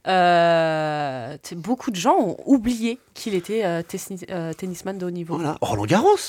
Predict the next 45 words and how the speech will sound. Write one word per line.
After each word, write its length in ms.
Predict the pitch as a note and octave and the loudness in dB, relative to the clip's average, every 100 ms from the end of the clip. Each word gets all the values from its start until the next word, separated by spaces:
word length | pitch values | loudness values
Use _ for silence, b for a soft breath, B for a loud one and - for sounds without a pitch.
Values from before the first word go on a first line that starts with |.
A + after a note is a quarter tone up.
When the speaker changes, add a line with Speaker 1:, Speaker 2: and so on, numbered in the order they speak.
| - | -4
Speaker 1:
Roland 220 | G3 F#3+ | -4 -2
Garros, 320 | G3+ F#3 F3 - D3+ | 0 -2 -2 -6 -6
ouais. 100 | A#2 | -4
Speaker 2:
Le 80 | |
seul. 220 | A#2 - G#4+ F#4+ - - | 0 2 4 2 -2 -6
<laughs> 240 | C#5 D#5+ | 0 2
Speaker 1:
Alors 240 | - - C5+ G#4+ | 4 4 0 -4
que, 180 | F#3 E3+ | -6 -6
ouais, 240 | D#3+ G#3+ C#4+ _ B B | -4 -6 -6 _ B B
c'est 160 | - D3+ | -14 -12
incroyable 440 | D3+ - B3 E4+ | -8 -4 -2 -2
comme 120 | - G3+ | -4 -2
Speaker 2:
C'est 60 | |
Speaker 1:
reconver-, 140 | F3+ F3 | -2 -2
Speaker 2:
excep-, 280 | F3+ F3 - | -4 -8 -8
c'est 100 | - | -4
Speaker 1:
comme, 80 | B2 | -2
Speaker 2:
exceptionnel. 500 | E3+ A3+ - C#3+ A#3+ | 0 0 2 4 2
Speaker 1:
euh, 360 | - - - F3 | -2 -12 -14 -12
reconversion. 480 | - D#3+ D#3+ - - _ - - | -8 -8 -10 -14 -20 _ -20 -16
Speaker 2:
Donc, 340 | C#3 A#3 A3 C#3+ | -2 -2 0 2
le 100 | F3 | 0
sport 280 | - A3+ F#3+ | 4 2 4
de 60 | |
haut 60 | G#3+ | 2
niveau 240 | G3+ G3+ | 2 0
vous 140 | F3+ F3 | -2 -2
structure 340 | F#3 - F3+ | -4 0 0
une 80 | E3 | 2
vie 120 | E3 | 0
entière, 340 | E3+ - C#3+ | 0 2 2
rigueur, 420 | - F3 F3 C#3 - | 2 4 6 6 4
effort, 300 | E3+ E3 B2 | 2 2 4
dépassement 400 | F3 F3+ - E3+ | 2 2 -2 -6
de 40 | |
soi, 240 | - D3 A#2 | -2 -2 0
et 60 | B2+ | -4
cetera, 440 | - - D3+ C3+ - | -8 -2 0 0 -2
et 80 | G#2+ | -4
beaucoup 260 | D3+ - | -6 0
d'argent 240 | D#3+ D#3 D#3+ | 2 2 2
et 40 | |
beaucoup 180 | C#3 B2+ | -2 -6
de 80 | C#3 | -8
sponsors 460 | - C3 C#3+ B2+ | -8 -2 2 2